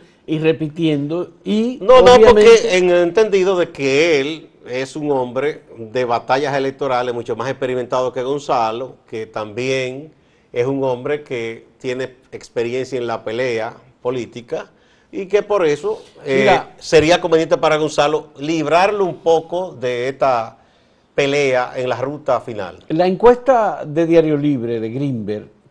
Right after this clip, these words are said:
Speaker 1: trajo un resultado, eh, sumamente valioso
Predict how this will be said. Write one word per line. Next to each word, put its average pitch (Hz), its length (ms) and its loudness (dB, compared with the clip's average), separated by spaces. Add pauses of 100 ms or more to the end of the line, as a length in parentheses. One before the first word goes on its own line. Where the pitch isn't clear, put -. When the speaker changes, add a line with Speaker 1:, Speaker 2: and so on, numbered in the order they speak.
Speaker 1:
trajo 196 240 -4
un 208 160 -4
resultado, 151 1000 -4
eh, 113 240 -18
sumamente 175 580 -6
valioso 117 640 -6